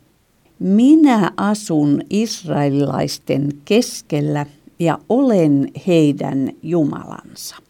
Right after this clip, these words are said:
Jumala, Jumalan valtakunta oli siis heidän keskellään. Kun Jumala tuli ihmiseksi,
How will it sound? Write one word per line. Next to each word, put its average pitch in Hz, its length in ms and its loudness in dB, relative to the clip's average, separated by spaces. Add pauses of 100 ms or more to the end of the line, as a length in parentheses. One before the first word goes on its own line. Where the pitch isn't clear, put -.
(1300)
Jumala, 233 540 0
Jumalan 226 640 0
valtakunta 165 880 -2 (260)
oli 170 280 0
siis - 500 -6 (200)
heidän 165 480 0
keskellään. - 1040 -8 (1500)
Kun 208 460 2 (320)
Jumala 220 460 2
tuli 160 480 -2
ihmiseksi, - 960 -6